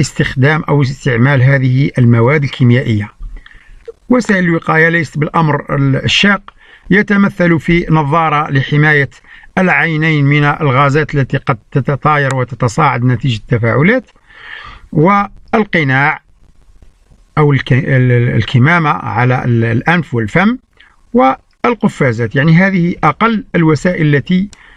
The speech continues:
آه، يتم استعمالها. في حالات قد يستعمل حتى اللباس الخاص،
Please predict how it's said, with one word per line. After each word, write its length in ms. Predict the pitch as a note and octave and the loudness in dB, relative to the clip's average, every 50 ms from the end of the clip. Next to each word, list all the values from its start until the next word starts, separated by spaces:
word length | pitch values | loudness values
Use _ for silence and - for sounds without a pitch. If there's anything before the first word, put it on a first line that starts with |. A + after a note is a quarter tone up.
| _ _ - | _ _ -2
آه، 220 | D#3 D#3 D#3+ E3 - | 0 2 2 2 2
يتم 420 | C#3 C#3+ D#3 E3 - - F#3 F3 | 2 2 2 0 0 -2 -2 -2
استعمالها. 380 | C#3+ - - C#3 C#3+ C#3+ B2 A2 | -2 -2 -2 -2 0 0 0 -2
في 420 | - - F#3 G3 G3+ G#3 G#3+ - | -2 0 2 4 4 4 2 0
حالات 440 | - - F#3 F#3+ F3+ F#3 G3+ G3+ - | -2 -2 0 0 0 0 0 -2 -2
قد 240 | - - F3 D#3+ E3 | -2 -2 -2 0 0
يستعمل 400 | F3+ C#3+ - E3 D#3 E3+ D#3+ - | 0 0 0 -2 -2 0 0 0
حتى 480 | - G#3 G#3 - - G#3 G#3+ A#3 B3 - - - - - - - - | 0 -2 -2 -2 0 0 0 0 -2 -6 -14 -20 -20 -20 -10 -4 -2
اللباس 500 | F3+ F#3 F3+ F#3+ F#3+ E3+ A3+ A#3 G#3+ - | 0 2 2 2 2 2 0 0 -2 -4
الخاص، 560 | F#3+ D3+ - - A#3+ F3+ A2 - - - - | -6 -6 -4 -2 -2 -2 -2 -4 -8 -16 -18